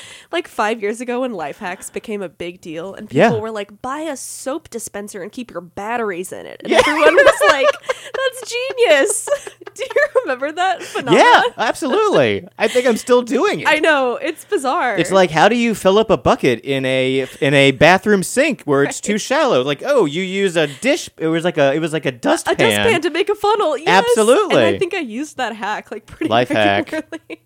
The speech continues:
Speaker 1: <laughs>
Speaker 2: Life hacked.
Speaker 1: Life hacked with Marty Dundix.
Speaker 2: That's right.
Speaker 1: No, I don't write about life hacks.
Speaker 2: All right, fine.
Speaker 1: <laughs> I write about, uh, I guess, how to make your life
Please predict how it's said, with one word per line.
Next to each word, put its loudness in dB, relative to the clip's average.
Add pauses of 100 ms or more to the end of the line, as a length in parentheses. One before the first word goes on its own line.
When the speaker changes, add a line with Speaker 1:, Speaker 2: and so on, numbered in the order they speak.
Speaker 1:
<laughs> -20
Speaker 2:
Life -4
hacked. -4
Speaker 1:
Life -8
hacked -8 (100)
with -14
Marty -10
Dundix. -14
Speaker 2:
That's -6
right. 2 (120)
Speaker 1:
No, -6
I -6
don't -6
write -6
about -6
life -10
hacks. -12
Speaker 2:
All -2
right, -2
fine. -10 (360)
Speaker 1:
<laughs> -16
I -2
write -4
about, -6
uh, -4
I -12
guess, -12 (240)
how -14
to -12
make -14
your -10
life -12